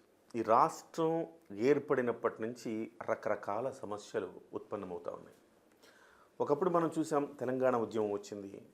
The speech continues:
ఆ తర్వాత ఆంధ్ర ఉద్యమం వచ్చింది. ఇవి రెండు సమసిపోయాయి అనుకున్న తర్వాత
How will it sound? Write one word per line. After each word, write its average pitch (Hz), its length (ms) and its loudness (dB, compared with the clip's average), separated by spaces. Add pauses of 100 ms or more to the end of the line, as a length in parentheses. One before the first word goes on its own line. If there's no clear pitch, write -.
(220)
ఆ - 20 0
తర్వాత 123 360 0
ఆంధ్ర 117 420 2
ఉద్యమం 104 400 -2
వచ్చింది. 95 520 -12 (240)
ఇవి 110 140 -6
రెండు 160 580 2 (120)
సమసిపోయాయి 135 640 0
అనుకున్న 113 340 -6
తర్వాత 113 680 -10